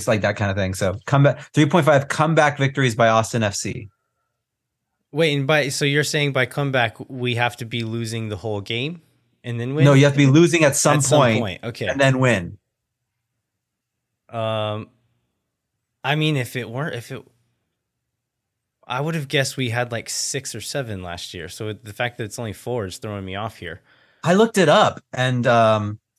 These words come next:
Speaker 2: I think I must be thinking of some draws because, like, wasn't Orlando, like, we were down two nil and came back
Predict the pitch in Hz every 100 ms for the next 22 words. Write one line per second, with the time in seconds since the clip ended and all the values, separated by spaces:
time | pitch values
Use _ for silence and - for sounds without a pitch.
0 | _ - 156 220 220 220 - 196 - 180
1 | 175 165 156 123 123 131 98 95 120 135
2 | 131 123 135 143 151 127 131 117 120 131
3 | 135 139 127 117 - - 123 120 120 120
4 | 123 120 - _ _ _ _ _ - 135
5 | 123 117 120 120 110 - - 120 117 117
6 | 113